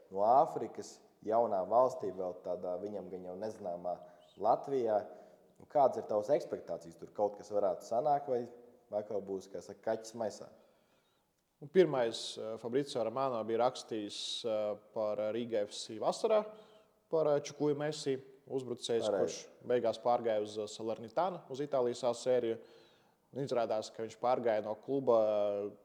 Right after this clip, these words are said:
Speaker 2: kurš daļai arī pieder, eh, Sergejam Lomakinam, Riga īpašniekam, jo bija tur labs žurnālistiskas, eh, dabas darbs par šo tematu. Un, jā, izrādās, ka Celje arī ir klubs, kas ir ar Riga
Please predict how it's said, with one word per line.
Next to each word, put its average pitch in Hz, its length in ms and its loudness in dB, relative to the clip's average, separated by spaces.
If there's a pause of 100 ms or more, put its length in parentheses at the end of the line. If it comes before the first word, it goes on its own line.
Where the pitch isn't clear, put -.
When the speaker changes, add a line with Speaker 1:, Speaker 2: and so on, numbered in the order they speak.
(380)
Speaker 2:
kurš 113 520 -4
daļai 110 300 2
arī 101 120 -6
pieder, 98 360 -10
eh, 98 160 -8
Sergejam 104 420 -4
Lomakinam, 113 520 0
Riga 113 240 -4
īpašniekam, 107 640 -8
jo 101 120 -10
bija 104 380 -14 (320)
tur 104 340 -14 (640)
labs - 400 2 (340)
žurnālistiskas, 131 1120 0
eh, 110 500 2 (560)
dabas 131 320 4
darbs - 440 2 (480)
par 180 100 2
šo 175 240 -2
tematu. 160 440 0
Un, 123 180 -10
jā, 107 140 -4
izrādās, 104 440 -6
ka 104 200 -10
Celje 117 380 2
arī 104 300 -2
ir 98 80 -10 (420)
klubs, - 380 -8
kas - 320 -12
ir 110 100 -12 (220)
ar 107 160 -8
Riga 104 260 -8